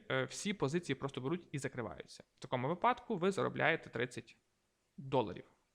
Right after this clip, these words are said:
Тобто це загальний take profit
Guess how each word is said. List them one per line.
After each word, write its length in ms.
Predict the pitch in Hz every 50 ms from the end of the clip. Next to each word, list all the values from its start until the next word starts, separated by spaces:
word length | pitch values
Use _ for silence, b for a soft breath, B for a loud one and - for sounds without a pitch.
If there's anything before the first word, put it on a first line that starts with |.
| _ _ _ _ _ _ _ _ _ _ _ _
Тобто 200 | - 139 131 143
це 280 | 135 - 185 196 180 139
загальний 720 | 131 131 135 147 165 175 190 185 170 151 135 120 120 117
take 320 | - - 131 123 123 -
profit 420 | - - 156 190 214 - - 131